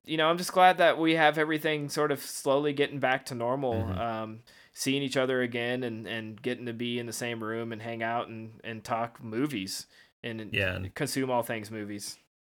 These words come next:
Speaker 2: I get to come to Burlington on the nineteenth. I've taken the day off, so I'm gonna hang out with, uh,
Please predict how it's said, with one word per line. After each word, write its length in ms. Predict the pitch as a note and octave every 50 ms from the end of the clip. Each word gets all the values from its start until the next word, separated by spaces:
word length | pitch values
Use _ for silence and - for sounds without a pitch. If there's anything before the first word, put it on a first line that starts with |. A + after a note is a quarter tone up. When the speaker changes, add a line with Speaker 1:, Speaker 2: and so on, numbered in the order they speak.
| _ -
Speaker 2:
I 80 | G#2+ G#2+
get 120 | G#2+ G#2
to 200 | G2+ G2 F#2 F#2 - _ _ _ _ _ _ _ _ _ -
come 240 | - - A#2 A2 G#2+
to 80 | G#2
Burlington 640 | G2 G2 A2 A#2 A#2+ A2+ A2 A2 A2 - - A2 A2
on 160 | G#2+ G#2+ G#2+
the 80 | G#2+ G#2
nineteenth. 680 | G#2 G#2 G#2+ G#2+ G#2 - - - A2+ A2+ B2+ C#3 B2+ A2
I've 160 | G#2+ G2+ -
taken 320 | - A2+ A2 G#2 G#2 G2 G2
the 100 | G2 F#2+
day 220 | G#2+ G#2+ A2 A2
off, 320 | G2+ G2+ G#2+ A#2+ B2+ - -
so 120 | - G2+
I'm 80 | F#2+ F#2+
gonna 160 | F#2+ F#2 F#2+
hang 260 | F#2+ G#2+ G#2+ G#2+ G#2 G#2
out 180 | G#2 G#2 -
with, 260 | - G#2 G2+ - -
uh, 220 | F#2 F#2 F#2 F#2